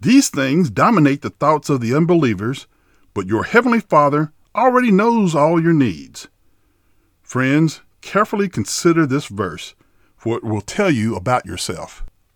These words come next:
Either you are an unbeliever, and you will worry about everything under the sun, or you have full faith and confidence in your heavenly Father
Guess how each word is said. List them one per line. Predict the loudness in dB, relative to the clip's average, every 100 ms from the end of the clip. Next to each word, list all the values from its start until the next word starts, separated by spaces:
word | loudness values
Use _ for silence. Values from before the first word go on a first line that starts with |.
| -4
Either | 2 2
you | 4 6 8
are | 8 8
an | 6
unbeliever, | 6 6 6 4 2 0 -4 _ _ _ _ _ _ 0
and | 4
you | 4
will | 4 4
worry | 8 8 6
about | 4 0 -2 -2
everything | 0 0 -2 0
under | 0 0
the | 0
sun, | -2 -2 -2 -2 -4 -4 _ _ _ _ _
or | 6
you | 8 6
have | 4 2
full | 0 0 0
faith | 0 -2 0 -2
and | -4
confidence | 2 2 2 -4 -2
in | -2
your | -2
heavenly | -4 -2 -4
Father | 0 2 2 0